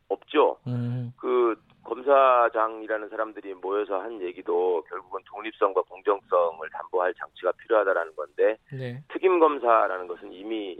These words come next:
Speaker 1: 시기를 놓쳤다라고 하는 건 장관께서 먼저 말씀을 해서 선을 그으셨잖아요.
Speaker 2: 네.
Speaker 1: 그런데도 그 얘기를 다시 언급하는 거는
Speaker 2: 네.
Speaker 1: 일단은 이제 항명성이 있고 또 하나는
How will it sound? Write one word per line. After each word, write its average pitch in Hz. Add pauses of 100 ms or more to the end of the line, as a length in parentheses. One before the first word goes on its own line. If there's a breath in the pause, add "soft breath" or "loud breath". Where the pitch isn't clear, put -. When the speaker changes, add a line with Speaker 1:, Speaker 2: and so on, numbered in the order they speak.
Speaker 1:
시기를 135
놓쳤다라고 85
하는 85
건 80
장관께서 85
먼저 90
말씀을 78
해서 87 (300)
선을 139
그으셨잖아요. 87
Speaker 2:
네. 117 (240)
Speaker 1:
그런데도 135
그 110
얘기를 107
다시 85
언급하는 90
거는 82
Speaker 2:
네. 123 (100)
Speaker 1:
일단은 117
이제 95
항명성이 120
있고 71 (120)
또 127
하나는 120